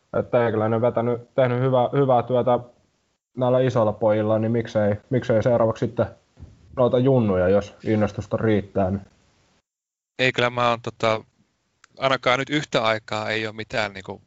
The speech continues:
Speaker 2: mahdollisuutta, mahdollisuutta. Ja tuota, tässä nyt vähän elämäntilannekin muuttuu, että niin ei oo nyt, nyt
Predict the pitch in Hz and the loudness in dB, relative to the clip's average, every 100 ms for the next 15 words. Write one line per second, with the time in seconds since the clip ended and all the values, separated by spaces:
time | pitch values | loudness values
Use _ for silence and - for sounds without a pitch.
0 | _ _ _ _ 101 104 104 98 - 104 | _ _ _ _ -6 -4 -2 -4 -8 -10
1 | - 104 98 _ _ _ _ _ _ _ | -8 -10 -10 _ _ _ _ _ _ _
2 | _ _ 123 110 110 104 113 110 - 104 | _ _ -12 -2 0 0 -2 -6 -4 0
3 | 107 - 107 110 - 117 113 110 120 123 | 0 -2 -4 -4 -6 -2 -2 0 0 2
4 | 160 160 123 123 120 123 123 123 120 - | 2 0 -2 -4 -6 -10 -6 -6 -6 -6
5 | 113 - 113 110 113 113 113 113 117 - | -6 -4 -2 -2 -2 -2 0 0 -4 -12
6 | - - - 120 120 | -20 -20 -14 -12 -8